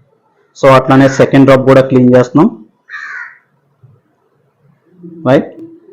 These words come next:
ఇప్పుడు మనం థర్డ్ డ్రాప్‌ని మనం మన మీటర్లోకి, so, తీసుకుంటున్నాం. So, ఎగ్జాక్ట్ మనకి డ్రాప్ అనేది ఎంత ఉండాలి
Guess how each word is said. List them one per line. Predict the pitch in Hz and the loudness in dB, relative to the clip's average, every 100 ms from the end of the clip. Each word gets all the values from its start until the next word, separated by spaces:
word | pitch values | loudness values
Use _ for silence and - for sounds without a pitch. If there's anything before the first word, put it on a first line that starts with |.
| 135 | -4
ఇప్పుడు | - 135 135 | 0 2 4
మనం | 156 240 - - | 2 -2 -6 -2
థర్డ్ | 139 143 143 | 2 2 4
డ్రాప్‌ని | 151 147 147 139 | 2 2 2 2
మనం | 139 208 233 - 143 | 2 0 -2 -4 0
మన | 139 139 | 2 4
మీటర్లోకి, | 135 143 139 139 139 262 - _ _ _ _ _ _ _ _ _ _ _ _ - | 2 0 2 2 2 -4 -6 _ _ _ _ _ _ _ _ _ _ _ _ -6
so, | 147 143 | -2 0
తీసుకుంటున్నాం. | 139 131 135 123 107 90 - _ _ _ _ | 2 0 0 0 -2 -8 -12 _ _ _ _
So, | - 139 127 | 0 2 2
ఎగ్జాక్ట్ | 127 151 156 | 2 2 4
మనకి | 147 151 135 | 2 2 2
డ్రాప్ | 131 127 | 2 2
అనేది | 143 143 135 | 2 4 2
ఎంత | 127 135 | 2 2
ఉండాలి | 135 135 131 | 4 4 4